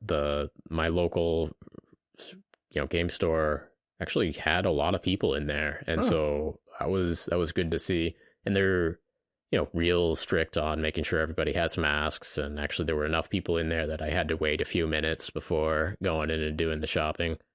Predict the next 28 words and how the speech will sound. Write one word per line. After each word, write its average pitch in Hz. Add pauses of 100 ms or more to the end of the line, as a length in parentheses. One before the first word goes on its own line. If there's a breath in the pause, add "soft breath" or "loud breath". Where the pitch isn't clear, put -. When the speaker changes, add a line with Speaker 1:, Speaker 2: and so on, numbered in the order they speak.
(160)
Speaker 2:
Nice. 156
Speaker 1:
Um, 78
so 78 (640 soft breath)
good 104
all 87
the 92
way 90
around. 87
And 82
actually, 82 (540)
uh, 82
one 95
of 90
the 95
other 90
customers 92
in 87
there 95
recognized 87
me 98
and 92
said 87
hi. 85
So, 82
uh, 80
Speaker 2:
<laughs> -
Speaker 1:
hey, 90
Parker, 98